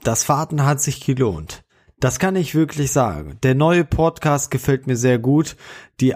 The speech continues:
Atmosphäre ist locker, flockig und auch mit kleinen Hopplern, die meiner Meinung nach aber nicht stören. Sie geben dem Ganzen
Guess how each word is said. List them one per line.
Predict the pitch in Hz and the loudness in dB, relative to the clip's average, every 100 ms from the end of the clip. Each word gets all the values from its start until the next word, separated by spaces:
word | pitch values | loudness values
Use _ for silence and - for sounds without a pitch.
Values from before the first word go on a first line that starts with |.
| - | 0
Atmosphäre | 139 - 135 127 - 139 131 | -4 0 0 0 2 2 2
ist | 120 113 - | 0 -2 -2
locker, | 135 175 165 147 - _ | -2 0 0 -2 -6 _
flockig | - - 123 123 117 113 - | -12 -2 -2 0 -2 -4 -8
und | 165 127 123 - | -6 -4 -4 -4
auch | 104 101 | -4 -4
mit | 113 98 - | -8 -8 -8
kleinen | - 110 107 107 104 | -4 -2 -2 -2 -4
Hopplern, | 113 101 82 - - - - - - | -4 -4 -6 -10 -18 -16 -16 -16 -8
die | 113 127 | 0 2
meiner | 139 156 156 | 4 4 2
Meinung | 139 131 127 120 | 4 2 2 0
nach | 113 107 113 - | 0 0 -2 -4
aber | - 101 101 | -6 -4 -2
nicht | 101 - | -2 -4
stören. | - - - - _ - - - - | -4 -4 -6 -10 _ -20 -20 -20 -2
Sie | 135 135 | 0 2
geben | 151 196 170 | 2 2 2
dem | 143 | 0
Ganzen | 123 131 127 135 131 135 | 0 2 0 0 -2 -4